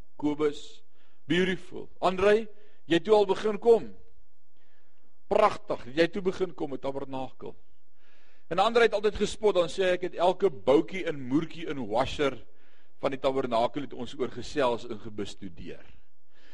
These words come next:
Maar ek wil vir jou sê, as jy tabernakel verstaan, hoekom hy lyk soos hy lyk, en ek onthou daai heel eerste aand het ek die volgende gesê, omdat die Hebreërs vir ons vertel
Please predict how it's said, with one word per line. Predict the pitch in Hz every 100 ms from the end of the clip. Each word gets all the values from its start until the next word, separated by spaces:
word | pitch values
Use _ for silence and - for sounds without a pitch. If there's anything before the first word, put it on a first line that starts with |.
| - -
Maar | 175
ek | 185
wil | 208
vir | 220
jou | 233
sê, | 208
as | 190
jy | 202
tabernakel | 214 208 196 156 160 - 202
verstaan, | 180 196 - - - 202 185 160 98 - - - - -
hoekom | 175 233 - 269 214
hy | 170 165
lyk | 127 131 151
soos | - - 170 147 -
hy | 104 117 113
lyk, | 98 87 98 98 - - - - - - - - -
en | 170
ek | 190
onthou | 208 208
daai | 214
heel | 196 185 247 277 240
eerste | 233 - 190
aand | 190 175
het |
ek | 175 180
die | -
volgende | 196 190 190 180
gesê, | 180 180
omdat | 170 170 156
die | 165
Hebreërs | 127 143 196 220 -
vir | 196 175
ons | 160
vertel | 170 160 180 170 165